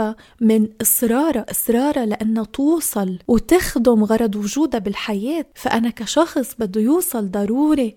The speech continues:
كون موضحة غرض وجودي، مثل ما كل امرأة ناجحة وضحت غرض وجودها. بكل بساطة اسألوا نفسكن،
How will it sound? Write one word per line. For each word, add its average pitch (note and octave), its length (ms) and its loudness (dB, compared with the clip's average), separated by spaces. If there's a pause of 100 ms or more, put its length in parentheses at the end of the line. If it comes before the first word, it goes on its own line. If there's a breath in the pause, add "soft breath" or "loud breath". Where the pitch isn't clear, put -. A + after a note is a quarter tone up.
كون A3+ 200 2
موضحة G#3+ 440 -2
غرض G3+ 400 -6
وجودي، G#3 500 -4
مثل A#3 260 -4
ما G#3 80 -2
كل C#4 340 -4 (100)
امرأة G#3+ 440 -2
ناجحة G#3 540 -4
وضحت A3 600 -2
غرض G3+ 300 -8
وجودها. G#3 440 -8
بكل G#3+ 280 -6
بساطة A#3 420 -8
اسألوا A3 340 -8
نفسكن، G#3+ 480 -6